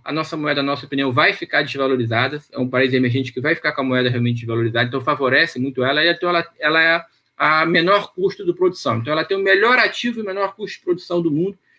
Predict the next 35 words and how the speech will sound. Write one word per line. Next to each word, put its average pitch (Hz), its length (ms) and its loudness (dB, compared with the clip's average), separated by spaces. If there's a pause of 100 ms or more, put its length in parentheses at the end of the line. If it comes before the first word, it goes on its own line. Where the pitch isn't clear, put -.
(200)
e 165 60 0
ainda 196 160 6
tem 196 160 0
um 196 100 0
desconto 185 520 0
muito 190 260 2
grande 156 420 0 (380)
pra 165 100 -4
esse 160 120 -8
dia. 127 100 2
Então 190 220 2
é 220 80 2
um 214 80 2
exemplo 202 400 4
de 175 100 -6
commodity 190 580 2 (240)
que 226 120 2
é 226 40 6
muito 226 380 2
síntese 180 500 0
pra 139 160 2
você 139 380 2
perseguir. 135 480 -2
A 120 60 0
gente 190 240 -2
cobre 226 300 6
as 151 100 0
pri-, - 280 -6
as, 135 160 -8
todas 220 280 -2
as 175 100 -2
principais 170 480 0
mineradoras 156 480 -2
do 170 80 -2
mundo, 147 300 -4